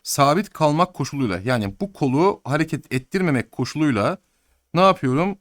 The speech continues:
Malzeme şekildeki konumdayken iki x metre aşağı indirilmekte. Yani malzemenin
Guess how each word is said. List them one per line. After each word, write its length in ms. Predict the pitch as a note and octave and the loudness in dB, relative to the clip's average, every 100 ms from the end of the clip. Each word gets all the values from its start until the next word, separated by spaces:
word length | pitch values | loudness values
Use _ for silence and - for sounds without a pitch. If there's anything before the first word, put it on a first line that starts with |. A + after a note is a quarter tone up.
| - | -4
Malzeme 560 | C3+ E3+ D#3+ B2+ F3+ | 0 2 2 0 -2
şekildeki 440 | G3 D#3+ D#3+ E3+ - | -4 -6 -4 -4 -6
konumdayken 800 | - D#3+ D3+ D3 B2 B2+ D#3+ G3 _ _ _ _ | -4 -2 0 0 0 -2 -4 -6 _ _ _ _
iki 360 | C#3+ - A3 F#3 | -10 -2 0 0
x 220 | - D3 | -2 -2
metre 340 | C3+ - G#3+ - | -2 -2 -4 -2
aşağı 420 | D3 - E3+ C3 | -4 0 0 2
indirilmekte. 580 | G#2 F#2 F2+ - E2 - _ | 0 -2 -4 -8 -16 -16 _
Yani 200 | D3 B2 | -4 -2
malzemenin 680 | B2 D3 C#3+ C3+ A#2+ D#3+ F#3 | 0 0 0 0 0 -2 -4